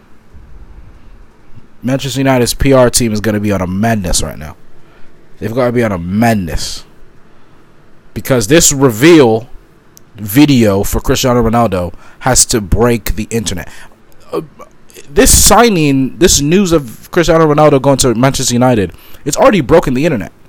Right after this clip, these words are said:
Manchester United's website's crashed. Crashed.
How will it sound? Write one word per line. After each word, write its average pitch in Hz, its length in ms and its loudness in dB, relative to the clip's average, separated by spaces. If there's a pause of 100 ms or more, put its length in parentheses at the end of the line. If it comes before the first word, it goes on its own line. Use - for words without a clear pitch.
(240)
Manchester 151 360 -2
United's 151 420 0
website's 139 480 0
crashed. - 440 -4 (1900)
Crashed. - 480 -2